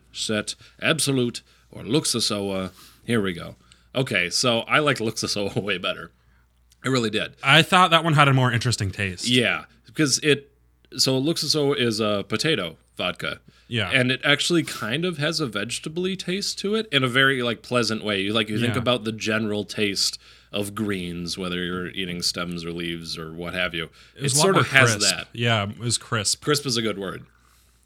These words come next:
Speaker 1: Whereas the Absolut kind of just sort of, <laughs> I don't know,
Speaker 2: It was
Speaker 1: like,
Speaker 2: mellow.
Speaker 1: it, like,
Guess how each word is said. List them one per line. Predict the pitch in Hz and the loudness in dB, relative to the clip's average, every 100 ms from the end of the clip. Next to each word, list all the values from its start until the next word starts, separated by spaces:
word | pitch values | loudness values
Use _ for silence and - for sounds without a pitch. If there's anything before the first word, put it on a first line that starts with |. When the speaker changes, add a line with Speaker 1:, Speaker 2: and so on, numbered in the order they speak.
| - | -14
Speaker 1:
Whereas | - 120 113 104 - - | 0 2 2 0 -2 -4
the | 110 113 | -4 -2
Absolut | - 127 - 113 110 135 - - | 0 0 2 2 2 0 -2 -8
kind | 151 185 | -2 0
of | 185 | 0
just | 143 | 2
sort | - 139 | 2 4
of, | 123 95 82 _ _ _ _ _ | 2 0 -12 _ _ _ _ _
<laughs> | 107 - _ - - | -20 -20 _ -20 -16
I | - | -8
don't | - | -6
know, | 131 - | -6 0
Speaker 2:
It | |
was | 165 147 | 2 4
Speaker 1:
like, | 131 | 6
Speaker 2:
mellow. | 131 139 101 92 | 6 6 4 2
Speaker 1:
it, | 135 | 4
like, | 147 143 | 4 2